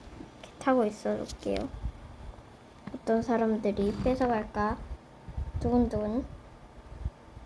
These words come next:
뺏어가지 않-, 않을까? 지켜준-,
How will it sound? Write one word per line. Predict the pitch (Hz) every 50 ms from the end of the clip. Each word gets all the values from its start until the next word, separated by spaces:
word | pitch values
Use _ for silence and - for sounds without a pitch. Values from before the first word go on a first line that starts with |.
| - - - - - - - - - - - - - - - - - - - - - - - - - - - - - - - - - - - - - - -
뺏어가지 | - 247 247 294 294 302 302 285 285 - 226
않-, | 208 202 190 202 208 208 - - -
않을까? | 226 214 220 233 240 240 - - - 214 214 220 233 - - -
지켜준-, | - - - - - 285 294 294 320 311 302 277 254 262